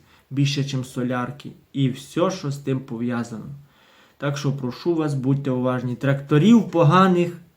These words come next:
я вам скажу, нема. А чого нема поганих тракторів? Трактори всі добрі. Ну, треба, для яких задач ви хочете їх використовувати, як вони поділені за універсальністю, тяговими класами.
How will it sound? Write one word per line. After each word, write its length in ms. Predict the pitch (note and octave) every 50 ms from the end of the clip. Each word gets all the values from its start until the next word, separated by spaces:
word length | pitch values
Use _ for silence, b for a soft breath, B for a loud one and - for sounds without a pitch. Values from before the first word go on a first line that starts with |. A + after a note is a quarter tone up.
| _ -
я 180 | C#3 C#3+ D3+
вам 180 | D3+ D#3 D#3 D3+
скажу, 360 | C#3 C#3 - D#3 D3 C#3 D#3
нема. 380 | D#3 D#3+ D#3 D#3 D3+ C3+ A#2+ - - - -
А 120 | - C3+
чого 280 | C3+ - - C#3+ C#3 D#3+
нема 260 | E3+ F3 E3 D#3 C#3
поганих 400 | C#3 C#3 B2+ B2+ B2+ B2+ B2+ B2
тракторів? 540 | - - - - B2+ - - - - - - - _ b b b b b b b b b b b b b b b b b b b b b b _ -
Трактори 480 | - C#3+ D3+ D3+ - - E3 F3+ G3
всі 260 | E3+ C#3+ - - F#3+
добрі. 460 | F3 D3 E3 D#3+ C3+ A#2+ A2+ A2 G#2+ G#2+ - - -
Ну, 280 | C3 A2 A2+ D3+ E3 D#3
треба, 280 | - F#3 F#3+ F#3+ E3+
для 60 | D#3 D#3+
яких 260 | D#3 D3+ - F3 D#3+
задач 320 | C#3+ D3+ D3 D#3+ D#3 C#3+
ви 100 | C#3 C#3+
хочете 260 | C#3 D3 D3+ D3 -
їх 140 | D3 C#3+ C#3+
використовувати, 640 | C#3 C#3 C#3 C#3+ D3+ C#3+ - - F3 D3 A#2 A2+ - -
як 180 | B2+ A#2+ -
вони 160 | - C3 C3+ C3
поділені 580 | C3+ C#3+ C3+ C3+ D#3+ D#3 C3 C3+ C3 B2+ B2
за 320 | A2+ A#2+ B2+ A#2+ A#2 A#2 A2+ G#2+ - - - _ _ -
універсальністю, 800 | - C#3 C#3 C#3 C3+ C3 C#3 - - F#3+ F#3 F#3 F3 F3 - - C#3+
тяговими 500 | C#3+ E3+ D3+ D3+ D3+ C#3+ D3 D3+ D3 D3
класами. 600 | C#3+ D3 D#3 D#3+ E3 D3 C#3 C#3 C#3 C#3 -